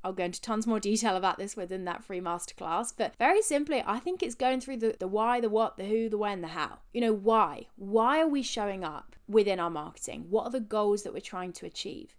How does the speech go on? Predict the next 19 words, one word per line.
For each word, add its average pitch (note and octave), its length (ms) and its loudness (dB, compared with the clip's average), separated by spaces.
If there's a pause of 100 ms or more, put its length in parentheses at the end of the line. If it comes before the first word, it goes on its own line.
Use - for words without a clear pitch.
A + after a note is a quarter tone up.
Marketing D4 540 2
can A#3+ 220 0
do A3 360 0
a G3+ 60 0
million B3+ 420 4
different A#3 300 -2
things A3 260 -2
for - 80 -12
your F3 100 -2
business. - 560 -6 (140)
It G#3+ 100 -6
can B3+ 200 -2
do C#4+ 400 0 (160)
anything, C4+ 680 -2 (180)
but G#3+ 80 0
it - 100 -4
can't G#3 300 -6
do A#3 180 -2 (140)
everything. - 640 -10